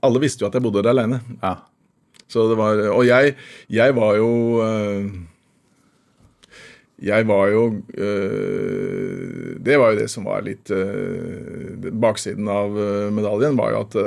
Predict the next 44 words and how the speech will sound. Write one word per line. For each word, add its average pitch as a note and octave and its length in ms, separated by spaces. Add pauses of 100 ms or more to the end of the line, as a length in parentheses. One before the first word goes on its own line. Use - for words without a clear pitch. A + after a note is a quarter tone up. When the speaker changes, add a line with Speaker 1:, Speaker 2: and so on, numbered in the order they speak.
Speaker 1:
er - 80
klart G2+ 180
å G#2+ 60
komme G#2+ 260
hjem G2+ 100
hver G2+ 200
dag G2+ 120
hvor G#2 140
det G#2+ 80
ikke - 220
er - 100
noen G#2+ 140
der. A2+ 260
Altså G#2+ 320
et - 160
sånt, - 400
et, - 240
eh, - 1040 (420)
rekkehus G#2+ 460
hvor G#2+ 160
det G#2 60
er, G#2 260
eh, G2+ 460 (100)
bare G2+ 180
stille. G2+ 380 (240)
Eh, G2 240
og, F#2+ 480
og G2 160 (680)
det C#3 140 (300)
gjorde B2+ 180
jo G#2+ 100
at A2+ 140
jeg G#2+ 160
da G2+ 80
var A2 100
mye A2 220
ute A2 320
på G2 100
kveldene. G2+ 360 (180)
Speaker 2:
Ja. F#2+ 140 (180)
Speaker 1:
Eh, G#2 480
fordi A2 240
at G2+ 160
jeg, G2+ 460